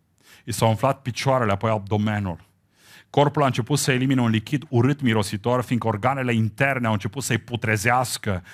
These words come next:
și la un moment dat din trupul lui au început să iasă viermi. Cei din vremea lui au dat numele bolii și au numit-o Herod's Evil,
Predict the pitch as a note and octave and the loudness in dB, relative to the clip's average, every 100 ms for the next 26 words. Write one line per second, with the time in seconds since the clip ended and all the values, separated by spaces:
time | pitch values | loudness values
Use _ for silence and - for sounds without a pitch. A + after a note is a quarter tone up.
0 | - - A#2+ A#2 A#2 A#2 C3 B2 A#2+ G#2 | -16 -2 0 2 0 0 0 0 0 0
1 | - C3 C3+ C3+ C3 A#2+ A2+ A2+ C#3 B2 | -2 -2 -2 0 2 2 0 -4 -4 -2
2 | B2+ - G#2+ - - A#2 A2+ - F2 D#2+ | -2 -2 -6 -8 -6 -4 -4 -10 -12 -16
3 | - _ _ _ _ - - - D#3+ D#3 | -20 _ _ _ _ -20 -10 2 4 6
4 | C3+ E3 D#3 D3 C#3+ B2+ D3+ D3+ D3+ D#3 | 6 4 6 4 4 6 2 4 4 6
5 | B2+ G#2+ A2 C#3+ D3 C3+ B2+ B2+ A#2+ C3+ | 4 2 0 2 2 2 0 0 0 0
6 | C#3+ C3 G2 E3 C3 A2+ - - E3+ C#3+ | 2 2 4 4 4 0 -4 -6 -2 0
7 | G#2+ F2+ F2+ | 0 -4 -8